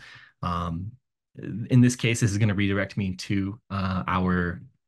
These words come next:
Workday instance to view the, the actual P T O request. Uh, I'm not gonna click on this, of course, today. I don't need to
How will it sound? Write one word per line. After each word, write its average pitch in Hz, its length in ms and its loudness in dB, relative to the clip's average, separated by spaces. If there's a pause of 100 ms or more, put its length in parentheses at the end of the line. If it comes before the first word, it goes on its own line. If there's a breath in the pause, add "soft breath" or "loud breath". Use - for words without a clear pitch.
(120)
Workday 101 340 0
instance 104 400 -2
to 104 140 0
view 92 520 2
the, 90 280 -2
the 98 140 -2
actual 87 280 -4
P - 140 -8
T - 120 -6
O 90 60 -2
request. 101 440 -6 (300 loud breath)
Uh, 90 140 -2
I'm 95 120 -2
not 87 180 0
gonna 85 280 -6 (220)
click - 180 -2
on 95 100 0
this, 104 260 -6 (100)
of - 80 -10
course, 101 180 -4
today. 98 200 -4
I 101 40 -4
don't - 120 -6
need 90 120 -4
to 90 180 -4